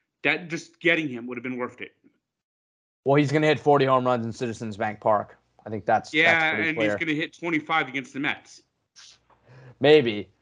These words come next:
Speaker 2: maybe. But you know what? The Phillies, who have had bullpen issues for a long time now,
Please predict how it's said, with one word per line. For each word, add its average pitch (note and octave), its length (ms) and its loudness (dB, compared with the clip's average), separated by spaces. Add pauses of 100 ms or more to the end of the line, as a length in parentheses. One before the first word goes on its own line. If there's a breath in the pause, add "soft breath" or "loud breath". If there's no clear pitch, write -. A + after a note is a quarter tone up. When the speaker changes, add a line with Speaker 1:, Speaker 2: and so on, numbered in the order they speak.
Speaker 2:
maybe. C3 360 2
But A#2+ 360 -2
you C3+ 100 -2
know C#3 140 2
what? D3+ 180 0
The C3 80 -4
Phillies, D3 540 0
who C#3 240 -4
have C3+ 100 -2
had C3+ 180 0
bullpen C3 360 -2
issues B2 300 -8
for B2 140 -2
a A#2 60 2
long A#2+ 240 0
time A#2+ 320 -4
now, G#2+ 320 -4